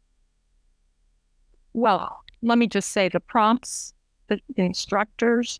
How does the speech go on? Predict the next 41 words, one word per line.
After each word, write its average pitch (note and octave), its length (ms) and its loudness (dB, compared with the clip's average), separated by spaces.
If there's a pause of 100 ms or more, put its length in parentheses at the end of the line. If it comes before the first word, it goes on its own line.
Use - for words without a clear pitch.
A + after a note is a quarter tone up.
(140)
I A#3 120 4
knew A#3 220 6
they G3 160 0
were F3+ 140 2
watching F#3 580 0
me F3+ 260 0
because G#3 240 -6
they G3 140 2
would F#3+ 180 0
say C4+ 300 2
to D4+ 80 4
me, F#3 340 2 (640)
um, G#3+ 340 4
"You G#3 120 4
need A#3 360 4
to, F#3+ 360 0 (160)
you A3 100 4
know, D#3+ 120 0 (100)
lean A3 360 6
forward, G#3+ 760 2 (120)
push - 280 -2
your G#3+ 80 0
hips G3+ 400 -2
back." A3 200 -2 (320)
I B3 60 2
mean, A#3 140 4
I B3 100 4
was E4 160 2
getting A3 380 0
prompts G#3+ 480 0
from F#3+ 260 2
the F3+ 320 -2
instructors, G#3 840 -2
but - 140 -2 (320)
you, A#3+ 400 6
one, A#3 480 4 (760)
in A3+ 180 4
one A#3 200 4
class, G#3+ 500 -2
you G3+ 140 2
said, F#3 520 2